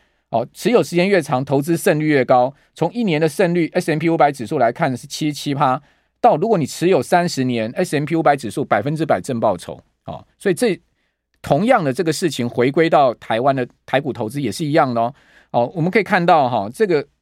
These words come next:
二零一八年前，如果我们用零零五零台湾五十指数，二零一八年以后我们用零零九二三台湾E S G低碳五十指数来看，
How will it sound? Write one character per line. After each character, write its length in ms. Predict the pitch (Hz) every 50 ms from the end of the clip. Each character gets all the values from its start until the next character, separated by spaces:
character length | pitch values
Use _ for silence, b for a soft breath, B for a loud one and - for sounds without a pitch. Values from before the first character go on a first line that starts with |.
| _ _ _ _ _ -
二 100 | - 240
零 160 | 208 160 170 170
一 80 | 202
八 180 | - 214 196 196
年 180 | 185 151 147
前， 180 | 147 - 143 131
如 60 | 147 165
果 60 | 165
我 20 | 123
们 100 | 123 143
用 140 | 165 147
零 140 | 131 131 139
零 120 | 147 151 143
五 100 | 120 107
零 140 | 107 110
台 160 | 117 135 135 127
湾 140 | 135 143
五 80 | 139 107
十 160 | 98 - 123
指 160 | - - 92
数， 100 | 85 - 139
二 120 | 190 214
零 180 | 190 151 156 165
一 60 | 170
八 200 | 170 180 175 170
年 160 | 160 147 135
以 60 | 117
后 120 | 98 160 147
我 60 | 113
们 100 | 104 127
用 160 | 156 147 127
零 160 | 127 147 165
零 160 | 151 143 147 -
九 160 | - 110 92
二 180 | 117 156 139
三 340 | 127 - 151 131 135 139 147 b b b
台 200 | b - 135 135
湾 160 | 156 165 170 156
E 120 | 185 180
S 140 | 185 156 135
G 200 | 117 - 156 156
低 180 | 143 - 175 170
碳 180 | 190 196 147
五 80 | 113 104
十 160 | - - 131
指 160 | - - 107
数 160 | 92 - 151 127
来 140 | 107 101
看， 300 | 107 - - 175 131 87